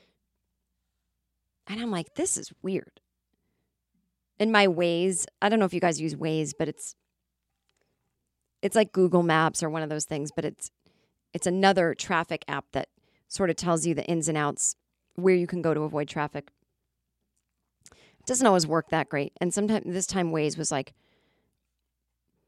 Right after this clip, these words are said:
"Oh, total time in traffic, ten minutes." And I'm like, "This isn't ten minutes. I can't get out of my driveway. This, this will be two fucking hours." So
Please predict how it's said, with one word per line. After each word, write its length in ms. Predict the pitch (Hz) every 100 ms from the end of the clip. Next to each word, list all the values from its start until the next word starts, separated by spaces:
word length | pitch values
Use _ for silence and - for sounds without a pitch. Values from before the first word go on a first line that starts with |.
| _ _ -
"Oh, 260 | 466 208 - _ _ _ _ _ _ _ -
total 280 | 254 254 311
time 200 | 294 277
in 80 | 294
traffic, 420 | 240 190 190 - _
ten 300 | - 220 226
minutes." 340 | 208 160 - -
And 60 |
I'm 60 | 180
like, 140 | 180 -
"This 120 | 226
isn't 240 | 311 285 247
ten 200 | 247 226
minutes. 200 | 185 170
I 60 |
can't 160 | 165 202
get 80 | 190
out 60 |
of 20 | 170
my 80 |
driveway. 300 | 156 151 - -
This, 200 | 175 165 -
this 140 | 180
will 80 | 170
be 140 | 170 - _ -
two 300 | - 185 165
fucking 280 | - 151 147
hours." 240 | - - - - _ _
So 460 | - - 226 214